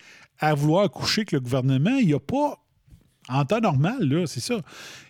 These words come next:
Ils vont pas chercher des subventions, là, les restaurateurs. Donc, pourquoi que, pourquoi que là, il faudrait qu'ils soient doux avec le gouvernement ? Qu'est-ce qu'ils ont à perdre ?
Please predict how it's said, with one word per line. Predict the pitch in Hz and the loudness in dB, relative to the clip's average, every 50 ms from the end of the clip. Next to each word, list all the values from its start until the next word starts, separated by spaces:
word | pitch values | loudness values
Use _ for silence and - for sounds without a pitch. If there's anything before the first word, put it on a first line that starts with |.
| - 135 | -8 -6
Ils | 127 117 | -4 -2
vont | 139 156 175 | -2 -2 -2
pas | 170 269 269 | -2 -2 -2
chercher | - 240 202 - - 240 | 0 0 -2 0 0 0
des | 202 190 | 0 0
subventions, | - - 160 139 151 143 139 127 113 - - 196 254 359 359 294 | 0 -2 -2 -2 -2 0 0 -2 -4 -2 -2 -4 -4 -2 -2 -2
là, | 226 196 | 0 2
les | 170 156 147 143 | 2 2 0 0
restaurateurs. | 147 139 - - 170 143 139 135 127 - 202 254 240 | -2 -4 -2 -2 -2 0 0 -2 0 -2 -2 -2 0
Donc, | 165 131 127 - | 0 -2 -2 -4
pourquoi | - - - - 233 294 | -8 -10 -6 -4 -4 -4
que, | 294 - - 180 127 120 120 113 110 110 110 107 107 107 104 104 104 107 113 - - - - _ _ _ - | -4 -4 -4 -4 -2 -2 -2 -2 -2 -2 -2 -2 -2 -2 -4 -4 -4 -6 -8 -12 -16 -20 -20 _ _ _ -10
pourquoi | - - - 320 - | -8 -4 -4 -4 -4
que | - - 151 | -2 -2 0
là, | 143 170 | 2 2
il | 185 | 0
faudrait | - - 135 127 135 | -2 -2 -2 -2 -2
qu'ils | - - | -2 -2
soient | - 131 131 127 127 | -2 0 0 0 -2
doux | 113 101 147 233 | -2 -2 0 -2
avec | 262 190 - | -2 -2 -2
le | 127 | -6
gouvernement ? | 110 110 123 117 107 117 113 147 214 | -4 -2 -2 0 0 2 2 2 0
Qu'est-ce | - - - - - 233 | 0 -2 -4 -2 -2 -4
qu'ils | 185 - 220 | -4 -2 0
ont | 214 196 | 0 0
à | 170 | 0
perdre ? | - - 190 247 330 330 254 143 | 0 -2 -6 -6 -6 -6 -8 -8